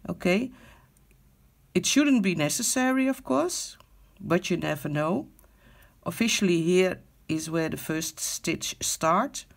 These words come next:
and that's really a difficult stitch to pick to your hook. So what I like to do is I'd like to take a needle, somewhat thicker than this one, even thicker than this one.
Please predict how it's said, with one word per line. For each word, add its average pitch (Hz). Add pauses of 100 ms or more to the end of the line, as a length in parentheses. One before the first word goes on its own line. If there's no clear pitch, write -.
(500)
and 175
that's 185
really 196
a 170
difficult 196
stitch -
to 185
pick - (1300)
to 233
your 170
hook. 190 (460)
So 180
what 180
I 190
like 190
to 175
do 170
is 170
I'd 165
like 170
to -
take 165 (100)
a 156
needle, 208 (560)
somewhat 170
thicker 202
than 156
this 190
one, 180
even 170
thicker -
than 147
this 151
one. 180